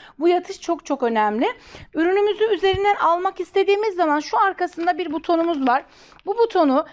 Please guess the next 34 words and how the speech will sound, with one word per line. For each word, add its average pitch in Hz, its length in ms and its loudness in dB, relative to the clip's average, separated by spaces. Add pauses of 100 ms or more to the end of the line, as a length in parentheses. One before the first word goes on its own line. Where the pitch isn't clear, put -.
(140)
yukarıya 415 520 0
doğru, 277 320 4
bakın 330 200 -4
çok 453 240 -2
pratik 349 340 -2
bir 285 60 -8
şekilde 262 380 -2
sadece 359 420 -2
yukarı 339 400 0
doğru 320 180 0
kaldırıp 392 540 -2
ürünümü 330 320 0
alıyorum. 214 520 0 (320)
Ürünümüz 415 480 0 (120)
on 403 220 0
üç - 140 -10
kilograma 311 460 -2
kadar 339 380 -2
kullanabiliriz 277 840 -2
bebeklerimizde. 233 800 -2 (260)
Çünkü 349 280 -4
yaklaşık, 370 600 -2 (240)
e, 277 300 2
bir, 370 260 2
bir 381 180 4
buçuk 285 240 -8
yaşa 277 180 -4
tahakkül 247 400 -2
eder. 247 340 0
Bu 381 140 0
aynı 392 320 -2
zamanda 302 420 0
kendi 320 380 0
aracınızda 262 720 0